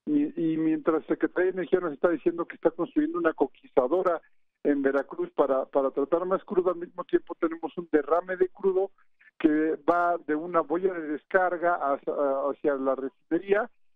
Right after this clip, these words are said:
y que termina contaminando una playa completa en la cual,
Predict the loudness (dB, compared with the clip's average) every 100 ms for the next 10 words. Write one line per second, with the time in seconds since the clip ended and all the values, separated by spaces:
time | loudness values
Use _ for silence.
0 | -4 -2 0 0 -2 0 0 0 0 0
1 | 0 0 0 2 0 0 0 0 0 -2
2 | -6 0 0 0 0 0 0 0 2 0